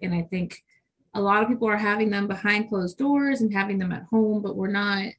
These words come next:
sharing that knowledge and information and, and bring it together and maybe making changes with it,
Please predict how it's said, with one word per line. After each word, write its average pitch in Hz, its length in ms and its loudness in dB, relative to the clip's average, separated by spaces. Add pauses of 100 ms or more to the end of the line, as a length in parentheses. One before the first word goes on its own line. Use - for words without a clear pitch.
(200)
sharing 196 440 0
that 170 180 0
knowledge 165 400 -2
and 170 120 -4
information 165 580 -4
and, 160 220 -4 (400)
and 170 440 2
bring 185 240 2
it - 200 -4 (200)
together 156 480 -2
and - 120 -6
maybe 208 200 2
making 226 320 6
changes 165 560 0
with - 180 -4
it, - 160 -10